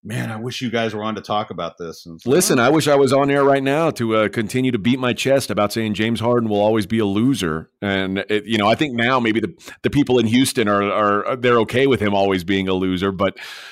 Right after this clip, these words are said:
Speaker 2: uh, yeah, I, I'm, I'm feeling, oh, vindicated. Yes. But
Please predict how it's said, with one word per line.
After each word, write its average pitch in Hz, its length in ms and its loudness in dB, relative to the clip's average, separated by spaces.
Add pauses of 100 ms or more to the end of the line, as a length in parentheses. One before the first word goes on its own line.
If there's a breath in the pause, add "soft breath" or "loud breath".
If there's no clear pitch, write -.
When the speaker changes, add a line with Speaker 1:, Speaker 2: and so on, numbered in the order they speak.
(200 loud breath)
Speaker 2:
uh, 95 560 4
yeah, 123 240 4
I, 101 280 2
I'm, 120 320 0
I'm 120 240 -2
feeling, 127 580 0
oh, 127 500 0
vindicated. 104 760 -6
Yes. 123 520 0 (480 loud breath)
But 113 240 0